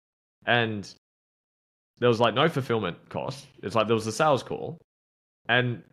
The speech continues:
he just made ten grand. I'm like, "This is epic." I'm a, I'm, I'm, I love it. I've referred many people to him since. I'm like, "Why don't I just build this model? Just a high ticket online course." And I'm like, "Well, let's do that."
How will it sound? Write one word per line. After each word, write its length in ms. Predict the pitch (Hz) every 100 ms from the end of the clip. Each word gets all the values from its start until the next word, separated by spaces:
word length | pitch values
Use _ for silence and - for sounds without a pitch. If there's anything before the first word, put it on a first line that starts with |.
| -
he 100 | 127
just 120 | 135
made 140 | 143
ten 140 | 143 135
grand. 180 | 175 127
I'm 60 |
like, 160 | 107 - _ _ -
"This 120 | 156
is 80 | 123
epic." 260 | 175 127 -
I'm 160 | 135
a, 140 | 156 120
I'm, 180 | 113 135
I'm, 220 | - 151 -
I 100 | 117
love 180 | 90
it. 80 | 117
I've 160 | 117 110
referred 300 | 101 101 92
many 160 | 110
people 240 | 147 101 87
to 160 | - 123
him 160 | 87
since. 300 | - 135 95
I'm 80 | 101
like, 180 | 92 92 - - _
"Why 160 | 110 156
don't 120 | 165
I 40 |
just 140 | 147 123
build 160 | 123
this 160 | 117 -
model? 260 | 107 - -
Just 160 | 107
a 80 | 110
high 300 | - 120 117
ticket 560 | 113 135 127 95 98 _ -
online 360 | 113 113 110 107
course." 420 | 156 - - - _
And 80 | -
I'm 60 | 110
like, 220 | 113 -
"Well, 100 | 110
let's 140 | 127
do 100 | 165
that." 260 | 151 110